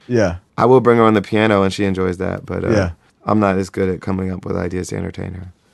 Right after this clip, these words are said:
Speaker 1: What is your biggest regret as a father?
Speaker 2: When I'm gone for significant periods of time.
Speaker 1: Yeah, well, you're the centerpiece of this huge apparatus that is the John Legend
Speaker 2: Yeah.
Speaker 1: complex, and so
Speaker 2: Yeah, a lot of people's livelihoods depend on me working.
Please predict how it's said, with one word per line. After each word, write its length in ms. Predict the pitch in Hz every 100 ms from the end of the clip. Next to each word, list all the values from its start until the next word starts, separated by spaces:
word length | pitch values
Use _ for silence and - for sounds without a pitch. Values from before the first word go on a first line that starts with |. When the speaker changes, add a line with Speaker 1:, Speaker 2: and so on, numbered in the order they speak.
| _ _ _ -
Speaker 1:
What 200 | 151 196
is 100 | 190
your 80 |
biggest 300 | 143 143 127
regret 400 | 120 95 120 117 -
as 160 | 95
a 80 | 90
father? 480 | - 82 76 62 82 -
Speaker 2:
When 160 | 190
I'm 160 | 180 139
gone 460 | 117 113 113 113
for 340 | 107 117 110 104
significant 580 | 101 104 107 101 101 95
periods 200 | 101 92
of 80 | 85
time. 240 | 98 95 -
Speaker 1:
Yeah, 180 | 139
well, 220 | 113 117 123
you're 300 | 147 147 123
the 200 | 110 117
centerpiece 640 | - 160 156 143 - 113
of 100 | 101
this 120 | 95
huge 260 | - 151 127
apparatus 840 | 98 123 117 101 117 98 82 - -
that 140 | 107
is 140 | 110 101
the 80 | 101
John 300 | 113 110 107
Legend 420 | 104 95 98 90 -
Speaker 2:
Yeah. 80 | 117
Speaker 1:
complex, 600 | 131 147 123 107 95 -
and 160 | 107 101
so 200 | 110 107
Speaker 2:
Yeah, 300 | 117 101 85
a 100 | 92
lot 200 | 104 113
of 80 | 104
people's 440 | 113 107 101 92 -
livelihoods 580 | 98 101 104 107 101
depend 320 | 92 95 101 101
on 180 | 98
me 240 | 98 98 95
working. 540 | 98 98 95 92 117